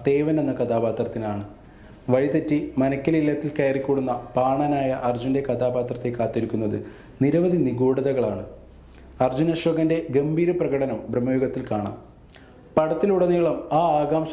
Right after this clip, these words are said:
നിലനിർത്തിക്കൊണ്ട് തന്നെയാണ് ബ്രഹ്മയുഗം പ്രേക്ഷകരെ കൂട്ടിക്കൊണ്ടുപോകുന്നത്. മമ്മൂട്ടി യുഗത്തിൻ്റെ തുടർച്ച തന്നെയാണ്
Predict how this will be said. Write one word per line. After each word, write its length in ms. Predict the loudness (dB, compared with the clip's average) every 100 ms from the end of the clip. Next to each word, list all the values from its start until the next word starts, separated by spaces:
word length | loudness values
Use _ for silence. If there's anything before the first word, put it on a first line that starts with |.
| 0
നിലനിർത്തിക്കൊണ്ട് 600 | 0 0 -2 -2 0 0 0
തന്നെയാണ് 400 | 0 0 0 -2 -4
ബ്രഹ്മയുഗം 440 | -2 0 2 0 -2 -2
പ്രേക്ഷകരെ 520 | 0 0 0 0 0 0
കൂട്ടിക്കൊണ്ടുപോകുന്നത്. 880 | 0 0 0 0 0 0 0 -2 -8 -14 -20 -20 -20 -20 -6 2
മമ്മൂട്ടി 380 | 2 4 2 2 2
യുഗത്തിൻ്റെ 360 | 2 2 2 2
തുടർച്ച 260 | 2 2 0 2
തന്നെയാണ് 360 | 2 2 0